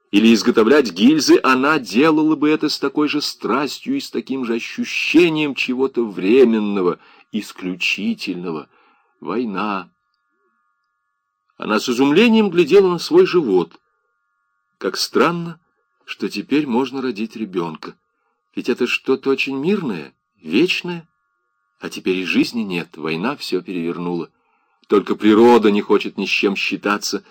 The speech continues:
Скоро весна. Это не от разума, не от сердца. Природа, как мороз или оттепель. Никогда Наташа не заговаривала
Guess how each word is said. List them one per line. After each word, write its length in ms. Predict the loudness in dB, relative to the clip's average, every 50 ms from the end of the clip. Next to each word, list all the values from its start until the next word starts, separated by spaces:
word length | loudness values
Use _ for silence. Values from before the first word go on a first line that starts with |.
| -20 -20 -20 _ _ _
Скоро 300 | -14 -6 -2 0 0 0
весна. 640 | -2 -6 -6 -6 -8 -6 -6 -6 -4 -6 -6 -8 _ _ _ _ _ _ _ _ _ _ _ _ _
Это 300 | -6 -6 -4 -2 -2 0
не 220 | 0 -2 -2 -2 -2
от 160 | -2 -2 0
разума, 500 | 0 2 2 2 0 -2 -4 -6 -6 -6
не 120 | -4 -4 -4
от 120 | -4 -4
сердца. 600 | -4 -2 2 2 2 2 2 0 -4 -4 -4 -4
Природа, 640 | -4 0 0 2 4 6 6 4 4 2 0 -4 -4 _ _ _ _ -2
как 240 | -2 -2 -2 -2
мороз 520 | -2 0 2 4 4 4 4 2 0 -2 -8
или 180 | -8 -10 -6
оттепель. 680 | 0 0 0 0 0 -4 -12 -18 -16 -16 -16 -18 -18 _ _ _ _ _ _ _ _ _ _ _ _ _ _ _ _ _ _ _ _ _ _ _ _ _ _ _ _ _ _ _ _ _ -12
Никогда 1040 | -4 2 4 4 4 4 4 2 2 2 2 0 -4 0 2 4 4 4 4 2 2
Наташа 600 | 0 -2 -4 -6 _ -4 -2 -2 -2 -4 -6 -8
не 140 | -6 -6 -6
заговаривала 880 | -6 -6 -6 -4 -4 -4 -2 -2 -2 0 0 0 0 0 -2 -4 -6